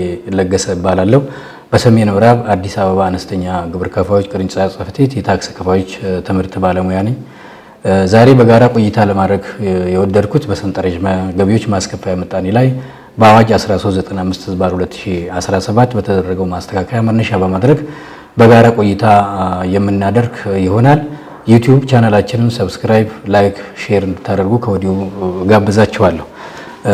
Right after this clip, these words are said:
እንደሚታወቀው አምስት የገቢ ሰንጠረዦች እንዳሉ ይታወቃል። እነዛ ሰንጠረዦች ለማየት ያክል ሰንጠረዥ ሀ ከመቀጠር የሚገኝ ገቢ፣ ሰንጠረዥ ለ የቤት ኪራይ ገቢ፣ ሰንጠረዥ ሐመር ውሃ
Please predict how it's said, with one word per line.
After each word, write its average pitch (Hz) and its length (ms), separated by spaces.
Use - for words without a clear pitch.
እንደሚታወቀው 143 840
አምስት 123 340
የገቢ 110 260
ሰንጠረዦች 104 640
እንዳሉ 101 320
ይታወቃል። 117 600
እነዛ 110 340
ሰንጠረዦች 104 520
ለማየት 101 320
ያክል 120 280
ሰንጠረዥ 120 460
ሀ 143 120
ከመቀጠር 107 500
የሚገኝ 98 440
ገቢ፣ 131 180
ሰንጠረዥ 104 460
ለ 123 260
የቤት 98 300
ኪራይ 98 280
ገቢ፣ 104 180
ሰንጠረዥ 127 440
ሐመር 107 260
ውሃ 113 120